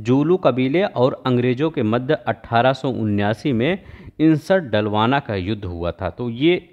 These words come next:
नहीं पूछेगा, उतना नहीं पूछा गया है, ये बहुत बार पूछा गया है, ये very, very most important question है। जूलू जनजाति कहाँ पाई जाती है, तो जूलू जनजाति कहाँ पाई जाती है, दक्षिण अफ्रीका में पाई जाती है।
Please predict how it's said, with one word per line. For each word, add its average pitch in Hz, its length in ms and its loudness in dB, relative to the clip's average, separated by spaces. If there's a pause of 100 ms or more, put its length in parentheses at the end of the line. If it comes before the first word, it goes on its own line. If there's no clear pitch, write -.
(140)
नहीं 110 260 -2
पूछेगा, 139 420 -4
उतना 143 260 -6
नहीं 110 200 0
पूछा 117 300 -4
गया 110 220 0
है, 165 200 -2 (360)
ये 135 200 2
बहुत 120 420 -4
बार 139 220 4 (100)
पूछा 131 260 -2
गया 123 180 2
है, 135 100 0
ये 120 140 -4
very, 113 380 -2
very 120 280 -2 (420)
most 147 320 2
important 135 480 0
question 113 340 -2
है। 165 480 0 (100)
जूलू 165 440 2
जनजाति 101 540 0
कहाँ 120 320 -8
पाई 92 200 -2
जाती 87 320 -4
है, 95 100 -4
तो 98 140 -8
जूलू 127 320 -2
जनजाति 120 400 0
कहाँ 117 220 -2
पाई 101 160 0
जाती 95 280 -4
है, 190 160 0 (460)
दक्षिण 131 640 0 (100)
अफ्रीका 104 500 -4
में 95 160 -2
पाई 85 240 -6
जाती 90 380 -8
है। 90 80 -4